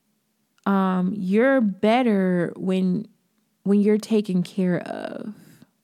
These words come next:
if that makes sense. Like, for, for a long time, one of my, one of my, I guess, goals was just to be a cared for person that knows how to care for other people.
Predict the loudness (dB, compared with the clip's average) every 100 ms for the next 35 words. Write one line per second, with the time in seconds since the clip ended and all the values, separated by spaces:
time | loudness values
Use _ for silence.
0 | _ -6 -4 -6 -6 -10 -14 -18 -12 0
1 | 2 2 2 2 2 2 2 4 2 2
2 | 0 -4 -2 -2 0 -2 -4 -6 -10 _
3 | _ _ _ _ -2 0 2 2 2 2
4 | 2 0 -2 -4 -2 0 0 0 0 -2
5 | -2 -4 -2 0 -2 -4 -4 0 2 2
6 | 0 0 -2 0 -2 -2 -2 0 2 4
7 | 2 0 -6 -20 -8 -2 -2 -2 0 2
8 | 2 0 0 0 0 -2 0 0 0 0
9 | 0 -4 -8 -2 0 0 0 0 2 0
10 | 0 -2 -2 -2 -2 -2 -2 -2 -2 -4
11 | -4 -2 -2 -6 -12 -10 -12